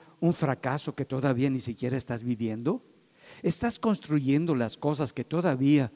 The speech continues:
no es-, se están presentando en tu vida? Por eso Jesús le dice, "No teman". Eso te permite que tú veas las cosas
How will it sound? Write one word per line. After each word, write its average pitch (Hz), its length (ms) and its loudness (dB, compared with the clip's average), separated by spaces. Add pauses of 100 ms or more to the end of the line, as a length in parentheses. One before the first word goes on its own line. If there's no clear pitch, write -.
(440)
no 143 400 4
es-, 127 100 0
se 123 240 -8
están 139 340 -2
presentando 131 640 0
en 127 80 -2
tu 120 140 -4
vida? 135 340 2 (800)
Por 196 160 2
eso 202 340 2 (200)
Jesús 180 320 -2
le 180 100 4
dice, 175 240 -2 (280)
"No 190 220 4
teman". 160 760 0 (120)
Eso 220 200 -2
te - 140 -2
permite 170 680 0 (520)
que 160 120 2
tú 185 260 4
veas 180 640 2
las 139 220 -2
cosas 175 520 -2